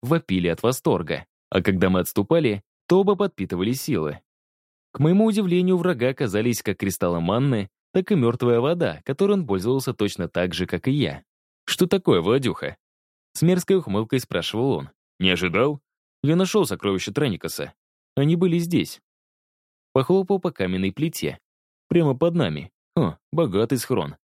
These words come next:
Не успел он договорить, как тут же исчез. Я, став на мгновение обычным человеком, чтобы принять кристалл манны, хотел уже трансформироваться. Но тут мне в шею вонзились иглы. Тело свело судорогой, после чего оно онемело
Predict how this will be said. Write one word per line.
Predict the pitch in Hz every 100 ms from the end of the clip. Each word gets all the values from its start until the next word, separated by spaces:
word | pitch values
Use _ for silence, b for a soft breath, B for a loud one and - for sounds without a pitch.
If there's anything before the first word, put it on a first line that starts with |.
| _ _ _ _ _ _ -
Не | 170
успел | 170 208
он | 208 196
договорить, | 185 185 143 117 -
как | 113
тут | - 90
же | 101 123
исчез. | - 98 73 - _ _
Я, | 113 151 196 175
став | - 92
на | 98
мгновение | 95 101 98 98 98
обычным | 98 101 - 98
человеком, | 113 127 185 202 101
чтобы | - 92 90
принять | - 104 95 -
кристалл | 95 - 131
манны, | 156 85 78 78 - _ -
хотел | 151 202 185
уже | 165
трансформироваться. | 156 143 160 170 185 92 82 - 73 - _ _ _ _
Но | 175 185
тут | 202 190
мне | 160
в | 107
шею | 104 120 101
вонзились | 90 82 87 110 -
иглы. | 95 87 73 - _ _ _ _ _ _
Тело | 196 208 185
свело | 104 90
судорогой, | - 131 135 113 92 82 - _
после | 165 165 170
чего | - 180
оно | 160
онемело | 95 87 82 104 101 76